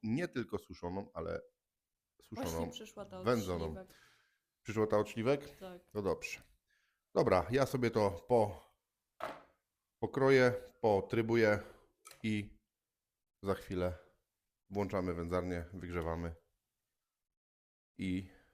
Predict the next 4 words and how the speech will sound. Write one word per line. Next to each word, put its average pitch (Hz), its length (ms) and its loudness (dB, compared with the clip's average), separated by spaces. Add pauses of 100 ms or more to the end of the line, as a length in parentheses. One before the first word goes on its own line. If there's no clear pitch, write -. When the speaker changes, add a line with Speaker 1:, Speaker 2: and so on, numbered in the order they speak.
(120)
Speaker 1:
wędzimy. 123 400 -6 (2000)
Nastąpiła 127 540 6
malutka 160 560 8
modyfikacja. 123 1200 6